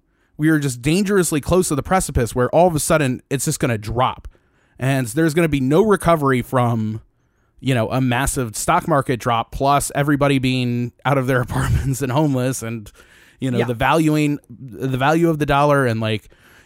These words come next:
Speaker 1: you know, th-, there was a part where I was thinking that, like, "Oh,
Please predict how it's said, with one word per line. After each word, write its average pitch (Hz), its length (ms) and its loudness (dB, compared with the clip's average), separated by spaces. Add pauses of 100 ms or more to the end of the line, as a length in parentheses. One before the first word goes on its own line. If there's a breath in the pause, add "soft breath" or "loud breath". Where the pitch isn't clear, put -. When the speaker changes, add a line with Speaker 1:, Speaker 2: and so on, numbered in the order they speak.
Speaker 1:
you 185 60 0
know, 208 100 2
th-, 196 140 0
there 226 140 4
was 233 120 0
a 208 60 -6
part 233 180 2
where 220 140 4
I 214 40 4
was 214 140 2
thinking 208 280 0
that, 196 200 0
like, 180 280 0 (380 soft breath)
"Oh, 185 320 4